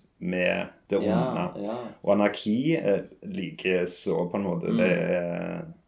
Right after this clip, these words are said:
Speaker 1: det er
Speaker 2: Det
Speaker 1: sånn
Speaker 2: skal være litt tøft av og til, kanskje.
Speaker 1: Det er svært,
Speaker 2: Kaos, tror jeg
Speaker 1: svært sjeldent,
Speaker 2: Ja.
Speaker 1: altså. At når de bruker begrepet, da,
Speaker 2: Ja, ok.
Speaker 1: så, så er det som regel er lik djevelen, eller, <laughs>
Speaker 2: Ok,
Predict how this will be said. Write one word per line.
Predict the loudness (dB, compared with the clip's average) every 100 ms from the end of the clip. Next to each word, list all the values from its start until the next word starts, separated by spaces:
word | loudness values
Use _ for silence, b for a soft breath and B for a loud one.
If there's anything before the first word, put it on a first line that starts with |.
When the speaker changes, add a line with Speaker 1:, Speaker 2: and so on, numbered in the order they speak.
| _
Speaker 1:
det | -8
er | -4
Speaker 2:
Det |
Speaker 1:
sånn | 0
Speaker 2:
skal | 4 6
være | 8
litt | 6 0
tøft | -4 -4 -8
av | -6 -6
og |
til, | -8
kanskje. | -10 -10 -16 -20 _ _ -10
Speaker 1:
Det | -8
er |
svært, | -6 0 6 6
Speaker 2:
Kaos, | 6 2
tror | 2 2
jeg | 6
Speaker 1:
svært | 6 6 2
sjeldent, | 6 6 6
Speaker 2:
Ja. | 4 6 6
Speaker 1:
altså. | 6 2 0 -4
At | -2
når | 4 8
de | 8 10
bruker | 8 8 6 8 8 8
begrepet, | 6 8 6 4 0
da, | -4 -6 _ -8
Speaker 2:
Ja, | -6 -6
ok. | -6
Speaker 1:
så, | -6 4 8 8 8
så | 8
er | 8 8
det | 2
som | -8 -8 2 2 4
regel | 4 4 2 -2 0
er | 4
lik | 4 2 2
djevelen, | 4 4 4 -2 0
eller, | 2 2 2 2 4 6 4 4
<laughs> | -8 -10 -10
Speaker 2:
Ok, | -6